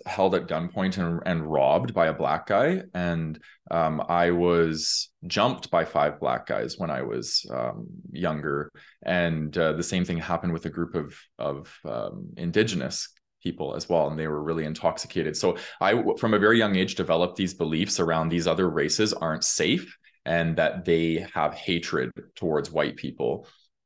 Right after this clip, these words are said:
So I think my ideologies developed very quickly that these are not safe people to be around because, um, there's obviously a difference. And I've always felt for a lot of my life, like, a separateness,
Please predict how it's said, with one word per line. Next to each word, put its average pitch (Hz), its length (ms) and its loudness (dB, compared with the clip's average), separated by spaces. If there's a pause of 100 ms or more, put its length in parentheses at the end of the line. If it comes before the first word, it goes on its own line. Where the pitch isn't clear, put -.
So 90 560 4 (100)
I 92 100 4
think 95 240 0
my 87 640 4 (1160)
ideologies 95 580 4
developed 85 380 0
very 87 300 2
quickly 90 420 -2
that 78 240 0
these 90 180 2
are 85 160 2
not 82 220 2
safe - 260 -2
people 82 420 0
to - 120 -8
be 85 220 0
around 76 340 0
because, 73 560 -2 (240)
um, 76 260 0
there's 78 220 0
obviously 73 400 0
a 67 60 -2
difference. 62 580 -4 (300)
And 92 80 2
I've 82 100 2
always 110 480 6
felt 87 540 2 (160)
for 85 80 0
a 78 60 0
lot 78 200 2
of 76 80 -4
my 78 140 0
life, 76 320 0
like, 92 120 -2
a - 60 -2
separateness, - 1120 0